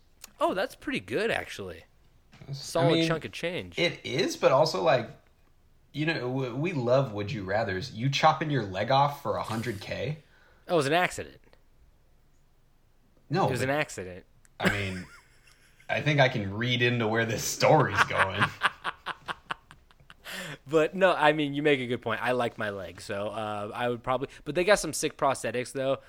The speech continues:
Speaker 2: Honest
Speaker 1: Probably
Speaker 2: question,
Speaker 1: only
Speaker 2: how
Speaker 1: cost
Speaker 2: much
Speaker 1: a
Speaker 2: does
Speaker 1: couple
Speaker 2: it
Speaker 1: grand.
Speaker 2: cost you to chop your leg off above the knee?
Speaker 1: Above the knee?
Speaker 2: Yeah.
Speaker 1: Dude, I need at least over a million.
Speaker 2: Thank you.
Speaker 1: At least.
Speaker 2: Below the knee.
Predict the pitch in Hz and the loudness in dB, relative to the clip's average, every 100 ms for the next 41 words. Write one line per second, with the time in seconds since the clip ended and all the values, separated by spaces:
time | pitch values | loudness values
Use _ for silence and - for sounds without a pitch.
0 | - 127 160 156 131 123 113 104 120 - | 0 2 6 8 8 6 0 0 0 0
1 | 117 104 104 101 95 101 104 - 101 92 | -2 -4 -6 -8 2 2 2 0 -4 -6
2 | 87 - - 95 - 92 92 92 90 90 | -8 -6 0 0 0 -6 -6 -4 -6 -8
3 | 90 90 90 92 95 98 98 - _ _ | -6 -6 -8 -10 -10 -10 -10 -14 _ _
4 | _ _ _ _ _ _ _ 147 135 101 | _ _ _ _ _ _ _ 2 2 4
5 | 165 151 185 233 302 320 311 302 254 - | 6 8 6 4 0 2 2 2 -2 0
6 | 269 370 254 - 180 160 135 123 - 151 | 4 6 4 2 4 4 4 -2 -6 0
7 | 190 226 247 196 131 127 139 156 160 - | 2 2 4 4 2 -6 0 0 0 0
8 | 131 120 113 107 104 92 82 - - 202 | 0 0 -2 -2 -8 -8 -12 -10 -4 -2
9 | 143 160 147 143 147 165 190 165 101 - | 0 0 -2 -4 0 2 2 2 -4 -4
10 | 131 143 123 127 220 190 98 98 143 | 2 6 8 8 4 -4 -4 -6 -8